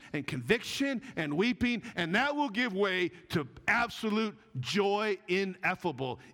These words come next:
indescribable. Number four, revival is not a formulaic pseudo encounter with the Holy Spirit,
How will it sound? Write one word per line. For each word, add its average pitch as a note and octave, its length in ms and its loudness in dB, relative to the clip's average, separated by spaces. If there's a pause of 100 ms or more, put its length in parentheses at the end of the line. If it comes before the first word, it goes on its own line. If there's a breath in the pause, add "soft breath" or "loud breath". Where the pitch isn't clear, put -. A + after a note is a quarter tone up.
indescribable. D3 880 -2 (1400 loud breath)
Number E3+ 320 2
four, B2 480 -2 (1120)
revival F#3 840 0 (220 loud breath)
is C#3 220 -2
not D#3 300 0
a F#3+ 60 0
formulaic F3+ 1080 -2 (180 loud breath)
pseudo F3 1000 0 (220 loud breath)
encounter E3+ 720 0
with C#3 200 0
the D3 80 -2
Holy C#3+ 300 0
Spirit, A#2 520 -2